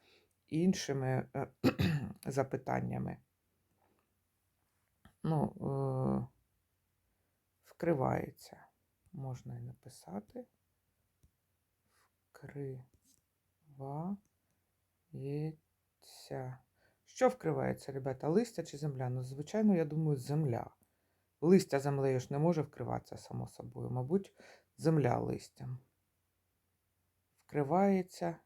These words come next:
Як вкривається? Що у нас? Поволі є слово, так? Поволі. Земля.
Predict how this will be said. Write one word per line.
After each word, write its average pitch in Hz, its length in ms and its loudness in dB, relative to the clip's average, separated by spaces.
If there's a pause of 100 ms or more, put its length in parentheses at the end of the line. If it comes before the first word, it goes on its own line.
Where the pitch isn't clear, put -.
Як 190 360 -2
вкривається? 131 720 -8
Що - 220 -20
у - 40 -12
нас? - 300 -16 (440)
Поволі 147 680 4
є 123 180 -4
слово, 120 520 -12
так? - 440 -10 (1120)
Поволі. 127 1080 -4 (2000)
Земля. 127 1160 -2